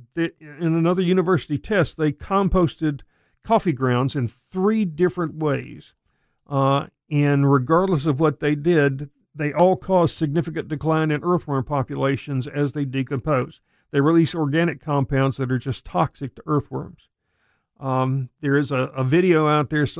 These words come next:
showing where they spraying coffee on plants and it kills slugs. Well, that's a concentrated coffee that's on there. Uh, it does nothing to slugs on the ground. So, you know,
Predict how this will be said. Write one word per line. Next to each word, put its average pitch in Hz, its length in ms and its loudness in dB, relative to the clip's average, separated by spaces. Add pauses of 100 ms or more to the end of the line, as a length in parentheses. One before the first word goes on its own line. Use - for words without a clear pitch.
(120)
showing 151 440 0
where 135 300 2
they 131 180 -2
spraying 147 460 0
coffee 151 640 0
on 147 340 4
plants 151 500 -2
and 139 140 0
it 135 140 -6
kills 147 320 -2
slugs. - 600 -2 (500)
Well, 156 120 0
that's 185 160 0
a 151 60 -2
concentrated 170 1040 0
coffee 151 480 -2
that's 127 280 -6
on 151 280 0
there. 117 280 -8 (460)
Uh, 131 380 0
it 139 200 -4
does 147 240 4
nothing 147 380 2
to 135 120 -6
slugs 131 380 2
on 120 120 0
the 120 40 -2
ground. 113 440 -2
So, 131 400 -2 (160)
you 135 100 -4
know, 117 220 -6